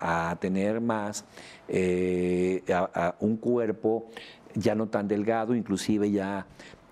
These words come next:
eh, un poquito de sobrepeso por la humillación. Quiere decir que en esa etapa se limpió la parte del abandono, pero ahí el cuerpo dice,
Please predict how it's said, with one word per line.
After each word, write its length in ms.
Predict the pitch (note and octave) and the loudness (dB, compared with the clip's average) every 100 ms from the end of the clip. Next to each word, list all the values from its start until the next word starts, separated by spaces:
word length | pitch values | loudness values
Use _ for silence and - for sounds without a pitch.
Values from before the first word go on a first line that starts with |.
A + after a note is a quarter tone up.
| - | -10
eh, 220 | - F#2+ F#2+ | -2 0 2
un 140 | G2+ | 0
poquito 580 | G#2+ - A2+ G2+ G#2 G#2 | 0 0 0 0 0 2
de 260 | F#2+ F2 | 2 0
sobrepeso 680 | E2+ G#2 F#2+ A2 C#3 A2+ A#2 - - - - - - | 0 0 0 2 0 0 -4 -6 -14 -20 -20 -20 0
por 380 | C3 A#2 B2+ - | 2 2 -2 0
la 160 | G2 | 2
humillación. 640 | F2+ F#2+ F#2+ G2+ - F3+ G#3+ - - - - | 2 0 0 0 0 -2 -2 -8 -20 -20 -4
Quiere 200 | - B2+ | 2 2
decir 360 | B2+ A#2+ B2+ B2 | 2 2 0 2
que 100 | A2+ | 2
en 80 | A2 | 2
esa 180 | A2 | 0
etapa 520 | C3+ - B2+ - A2 - - - - | 0 0 0 0 -2 -4 -18 -20 -4
se 260 | - G#2+ | 0 2
limpió 600 | G2 G2+ G2 A#2+ A#2+ B2+ - | 2 2 2 2 2 0 0
la 200 | G2 - | 0 2
parte 440 | G#2+ A2 - A#2+ | 0 0 0 0
del 320 | G#2+ A2+ A2 | 2 2 2
abandono, 680 | A2 A2 A2+ B2 B2 A#2 A2+ A2+ - - - | 0 0 0 0 0 0 -2 -4 -14 -18 -4
pero 220 | - G#2 | 2 2
ahí 240 | G#2 G#2+ A#2 | 2 2 2
el 120 | A2+ | 2
cuerpo 320 | A#2 A2+ A#2 | 0 0 2
dice, 380 | A2 A2+ B2 A#2+ | 0 2 0 0